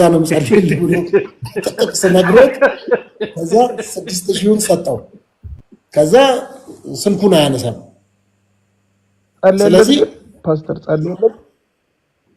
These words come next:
Speaker 1: አልጸለየለትም። ስድስት ሺውን ከወሰደ በኋላ ልክ ሁለተኛው፣ የመጀመሪያው ሁለት ሺህ ገባለት፣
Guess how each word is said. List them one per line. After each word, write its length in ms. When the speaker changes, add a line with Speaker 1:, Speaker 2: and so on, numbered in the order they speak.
Speaker 1:
አልጸለየለትም። 920
ስድስት 340
ሺውን 240
ከወሰደ 400
በኋላ 260
ልክ 200
ሁለተኛው፣ 560
የመጀመሪያው 500
ሁለት 160
ሺህ 180
ገባለት፣ 420